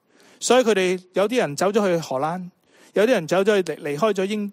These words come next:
呃，呃，英國。但係一六二零年嘅時候，佢哋就坐咗一隻船，大家都記得吓，Mayflower 啊，五月花號，七月，呃，九月嘅時候，一路坐船，經過咗，呃，航海咗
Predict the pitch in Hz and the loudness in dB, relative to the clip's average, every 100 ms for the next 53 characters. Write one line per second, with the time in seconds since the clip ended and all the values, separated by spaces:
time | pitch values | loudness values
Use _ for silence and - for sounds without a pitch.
0 | - 151 143 - 151 175 208 180 131 _ | -6 -6 -6 -10 -10 -8 -8 -8 -12 _
1 | _ _ _ _ _ - 175 180 180 - | _ _ _ _ _ 0 2 0 -4 -12
2 | _ 254 247 185 180 175 151 147 151 175 | _ 2 4 2 -2 -4 -4 -8 -6 -4
3 | 151 147 165 156 - 151 151 - _ - | -4 -6 -6 -6 -6 -6 -6 -12 _ -10
4 | - 165 175 190 208 _ _ _ _ - | -2 0 2 0 -2 _ _ _ _ -4
5 | 214 190 175 147 139 160 180 202 180 156 | -2 -2 -4 -6 -6 -6 -2 -4 -4 -6
6 | 190 165 139 175 220 202 - 180 175 147 | -6 -8 -8 -4 -4 -6 -6 -4 -4 -6
7 | 117 123 131 170 165 - 180 160 135 117 | -12 -20 -18 -10 -10 -8 -10 -10 -16 -20
8 | _ _ _ _ - 247 214 - - 160 | _ _ _ _ -4 -2 -2 -6 -12 -4
9 | 185 214 180 170 139 131 _ _ _ _ | -4 -2 -4 -6 -8 -12 _ _ _ _
10 | _ 269 240 185 185 180 185 160 139 139 | _ 2 4 2 2 0 0 -2 -8 -10
11 | - _ _ - 269 233 202 180 175 208 | -18 _ _ -4 -2 2 2 4 4 2
12 | 214 208 _ _ - 165 - 170 165 196 | 0 -6 _ _ -6 -4 0 -2 0 0
13 | 220 220 240 | 4 2 2